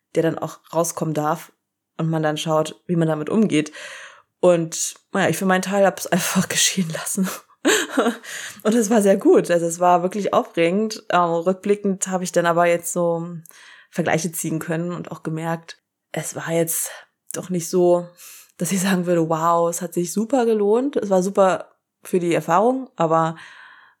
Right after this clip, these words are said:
so ganz unter uns, so Küssen kann man auch trainieren und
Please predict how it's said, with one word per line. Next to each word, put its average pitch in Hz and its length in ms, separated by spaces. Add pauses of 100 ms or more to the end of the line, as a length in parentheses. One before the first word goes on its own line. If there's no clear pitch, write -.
(100)
so 165 100
ganz 160 200
unter 165 240
uns, - 540 (240)
so 165 140
Küssen 190 640 (480)
kann 196 160
man 170 360 (200)
auch 165 140
trainieren 165 640 (240)
und 170 220